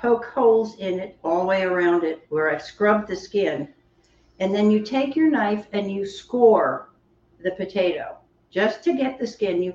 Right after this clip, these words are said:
score across it from side to side. Can you see what I'm doing? And when the potato comes out, especially if you've wrapped it in foil to bake it,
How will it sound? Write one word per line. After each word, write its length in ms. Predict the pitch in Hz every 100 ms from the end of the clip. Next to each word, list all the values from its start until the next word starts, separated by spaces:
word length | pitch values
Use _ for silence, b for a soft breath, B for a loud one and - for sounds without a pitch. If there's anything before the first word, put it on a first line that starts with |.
| -
score 440 | - - 196 190 185
across 640 | - - 254 233 - -
it 200 | - - _ _ _ _ _ _ _ _
from 120 | 170 175
side 320 | 202 185 -
to 80 | 208
side. 440 | - 175 147 - - _
Can 140 | 156
you 80 | 170
see 200 | 175 190
what 140 | 190 190
I'm 140 | 190
doing? 420 | 196 208 226 285 - _ _ _ _ _ b b _ _
And 200 | 180 185
when 260 | 196 196 196
the 60 | 196
potato 600 | 214 - 226 233 269 277
comes 380 | 269 233 - -
out, 360 | 202 175 165 - _ _ -
especially 640 | 156 - 202 208 269 247
if 140 | 220 220
you've 200 | 208 190
wrapped 340 | 190 196 -
it 200 | 202 -
in 380 | 180 175 175 175
foil 440 | - 190 190 190 190
to 80 | 185
bake 360 | 151 170 180 -
it, 280 | 214 220